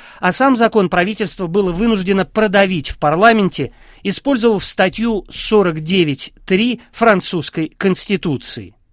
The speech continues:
Эта статья позволяет принять закон без обсуждения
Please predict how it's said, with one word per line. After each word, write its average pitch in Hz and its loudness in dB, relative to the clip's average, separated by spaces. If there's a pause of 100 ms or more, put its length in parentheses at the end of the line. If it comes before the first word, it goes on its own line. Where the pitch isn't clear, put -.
(140)
Эта 180 -2
статья 175 2
позволяет 165 0
принять 170 -2
закон 196 0
без 190 -2
обсуждения 180 -2